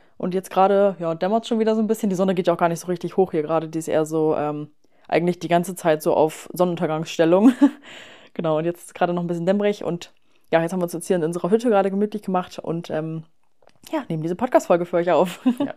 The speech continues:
Speaker 2: deswegen aus dem tiefsten Winter. Wir sind direkt von, ähm, Thailand hierhin geflogen.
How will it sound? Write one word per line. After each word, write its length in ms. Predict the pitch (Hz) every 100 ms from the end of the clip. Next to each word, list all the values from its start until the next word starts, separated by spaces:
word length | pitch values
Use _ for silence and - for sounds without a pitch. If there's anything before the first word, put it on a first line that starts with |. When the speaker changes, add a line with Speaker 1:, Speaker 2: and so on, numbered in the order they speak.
| _
Speaker 2:
deswegen 300 | - 143 131
aus 220 | - 185
dem 80 | 185
tiefsten 400 | - 170 - 147
Winter. 300 | 147 156 156
Wir 80 | 135
sind 160 | 135
direkt 320 | - 147 - -
von, 240 | 143 139 - - - - -
ähm, 360 | 131 131 127
Thailand 360 | - 131 160 165
hierhin 160 | 147 151
geflogen. 540 | 151 156 151 160 170